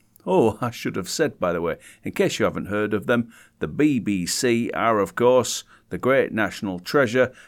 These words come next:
better known as Best British Cutlery. What exciting times. I'll keep you posted. Now, where was I? Oh yeah, this week I've been busy working from home, but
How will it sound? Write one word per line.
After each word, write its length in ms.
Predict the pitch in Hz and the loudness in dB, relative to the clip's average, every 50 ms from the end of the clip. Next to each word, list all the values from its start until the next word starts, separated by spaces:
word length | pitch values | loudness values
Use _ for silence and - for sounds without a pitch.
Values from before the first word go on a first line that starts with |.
| _ _ | _ _
better 280 | - 170 170 - 120 98 | 2 2 2 4 2 0
known 400 | 90 87 90 90 90 87 - - _ _ - | 2 2 0 0 -2 -4 -6 -10 _ _ -6
as 220 | 87 101 101 90 - | -4 -4 -4 -4 -6
Best 480 | - 92 90 87 87 - - - - _ _ | -4 -4 -4 -2 -4 -6 -10 -12 -18 _ _
British 560 | - 87 87 87 - 85 85 80 - - - _ _ - | -2 -2 -2 -2 -4 -6 -6 -6 -8 -12 -16 _ _ -8
Cutlery. 540 | - 92 - 78 76 76 76 71 71 - _ _ _ _ _ _ - | -8 -8 -8 -8 -8 -8 -6 -8 -10 -12 _ _ _ _ _ _ -4
What 300 | - 156 127 - - 90 | 0 0 0 0 -2 -10
exciting 680 | 71 - - - - 92 87 92 90 - 107 101 90 - | -10 -8 -8 -6 -4 -4 -4 -4 -4 -4 -4 -4 -4 -4
times. 580 | - 95 80 76 78 73 73 73 - - - _ _ _ _ _ | -4 -4 -4 -4 -6 -8 -8 -8 -10 -12 -12 _ _ _ _ _
I'll 100 | - 180 | 0 0
keep 200 | 180 - - 87 | 2 2 0 -4
you 80 | 80 - | -2 0
posted. 480 | - 170 165 160 151 - - 85 - _ _ _ _ _ _ _ _ _ _ _ _ _ _ _ | 4 6 6 6 6 4 -4 -4 -6 _ _ _ _ _ _ _ _ _ _ _ _ _ _ _
Now, 360 | - 202 180 117 69 - - - - - _ _ _ _ _ - | -4 0 0 0 0 -2 -6 -14 -20 -20 _ _ _ _ _ -4
where 240 | 156 165 151 110 90 | 0 2 2 2 2
was 180 | 87 82 - | 0 -4 -4
I? 160 | 82 58 53 - - _ _ _ _ _ _ _ _ _ _ - | -6 -8 -10 -12 -16 _ _ _ _ _ _ _ _ _ _ -6
Oh 160 | - 196 214 190 | -2 0 2 2
yeah, 200 | - 78 - - _ _ _ - | 2 0 -2 -6 _ _ _ -2
this 200 | 247 262 - - | 0 0 0 0
week 320 | - 87 82 85 - - _ _ | -2 -4 -4 -4 -8 -16 _ _
I've 160 | - 131 123 - | -8 -8 -4 -2
been 160 | 143 123 110 | 0 0 0
busy 300 | - 104 95 98 127 113 | 0 -2 -2 0 0 0
working 400 | 87 87 87 85 - - 101 87 | 2 2 0 0 0 -4 -6 -4
from 160 | 101 101 101 | -2 -2 -2
home, 300 | 101 147 147 95 78 71 | 0 0 0 0 0 0
but 200 | 80 95 - - | 0 0 0 0